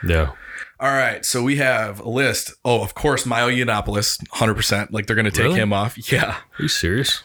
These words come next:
Speaker 2: Joey Diaz and Brian Redband, both comedians. Who knows what they said in that one?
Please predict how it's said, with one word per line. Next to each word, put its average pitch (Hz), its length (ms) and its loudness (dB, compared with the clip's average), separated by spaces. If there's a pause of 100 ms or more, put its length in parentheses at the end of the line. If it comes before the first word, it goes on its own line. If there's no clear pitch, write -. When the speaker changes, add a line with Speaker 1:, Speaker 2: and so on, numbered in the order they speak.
Speaker 2:
Joey 202 280 2
Diaz 147 320 0
and 120 80 -2
Brian 120 260 0
Redband, 107 540 -2
both 156 200 2
comedians. 107 500 0
Who 131 100 0
knows 113 180 2
what 113 100 -2
they 107 80 -2
said 110 200 2
in 98 80 0
that 98 180 0
one? 98 280 0